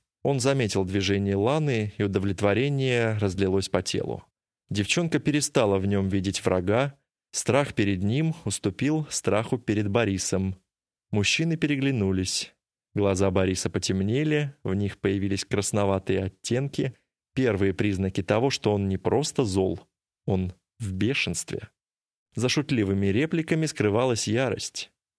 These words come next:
Ему не впервой сталкиваться с подобной реакцией на свою внешность. Если в мире вампиров уже знали, что Борис Сандровский обладает не только демонической внешностью, но и имеет репутацию зверя, не знающего жалости,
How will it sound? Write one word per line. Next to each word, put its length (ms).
Ему 280
не 100
впервой 420
сталкиваться 600
с 80
подобной 460
реакцией 500
на 120
свою 300
внешность. 680
Если 480
в 60
мире 260
вампиров 580
уже 240
знали, 460
что 420
Борис 360
Сандровский 640
обладает 540
не 120
только 340
демонической 640
внешностью, 760
но 200
и 180
имеет 320
репутацию 680
зверя, 600
не 160
знающего 540
жалости, 720